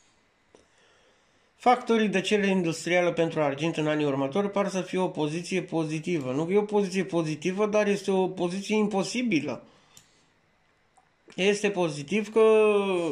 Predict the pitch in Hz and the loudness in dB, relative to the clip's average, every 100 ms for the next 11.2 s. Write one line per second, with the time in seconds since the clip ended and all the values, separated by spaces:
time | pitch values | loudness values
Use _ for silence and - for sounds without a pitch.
0 | 107 - - 202 202 214 214 202 196 185 | -6 -4 -2 0 -2 -4 0 0 2 0
1 | 175 180 190 208 - 208 202 196 185 170 | 0 0 0 0 0 2 4 2 0 -2
2 | 165 180 - 208 208 196 233 226 151 127 | 0 0 0 0 0 0 0 0 -2 -4
3 | 120 139 143 147 156 147 147 180 - _ | -2 0 0 0 0 0 -2 -6 -16 _
4 | _ _ - _ _ _ 180 202 233 233 | _ _ -20 _ _ _ 0 4 4 4
5 | 226 - 240 - - 240 233 226 220 220 | 2 -2 -4 -2 0 2 2 2 4 4
6 | 214 208 202 - _ _ _ _ _ _ | 2 0 -6 -16 _ _ _ _ _ _
7 | _ _ _ _ 202 220 214 226 247 254 | _ _ _ _ 2 4 4 4 4 2
8 | 180 135 165 202 190 175 160 160 165 196 | 0 0 0 0 -2 -4 -4 -4 -2 0
9 | 202 202 196 180 180 180 190 190 190 196 | -2 0 -2 -2 -4 -2 0 0 0 0
10 | 196 190 185 196 180 185 190 190 185 190 | 0 -2 -2 -2 -4 -2 -2 -2 -2 -4
11 | 143 | -4